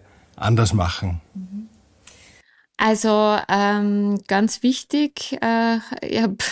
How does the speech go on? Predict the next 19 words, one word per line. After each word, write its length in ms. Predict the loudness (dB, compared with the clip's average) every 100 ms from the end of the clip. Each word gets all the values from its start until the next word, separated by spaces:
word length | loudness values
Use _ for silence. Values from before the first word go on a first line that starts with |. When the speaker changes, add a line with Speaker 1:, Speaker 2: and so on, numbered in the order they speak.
| -2 4
Speaker 2:
in 160 | 4
der 160 | 4 2
Phase 380 | 2 0 2 0
natürlich 420 | 0 0 0 -2
extrem 540 | -4 -4 -2 2 2
viel 340 | 0 0 2 2
über 400 | 2 0 0 -4 -10 -20 -20 -20 -20 _ _ 0 2 4
Gesellschaftsrecht 1040 | 4 2 0 -2 0 2 2 0 -8 0
gelernt, 600 | 2 4 4 4 4 2
über, 1160 | 0 0 0 0 0 2 2 0 0 0 2 0
äh, 20 |
Verträge, 880 | 0 -2 0 2 2 2 0 2 0 0
auch 400 | 0 0 -2 -4
wie 160 | 0
es 180 | 0 0
ist. 400 | -2 -2 -2 -4
Äh, 260 | -2 0 0
es 180 | -2 -6
gab 160 | -8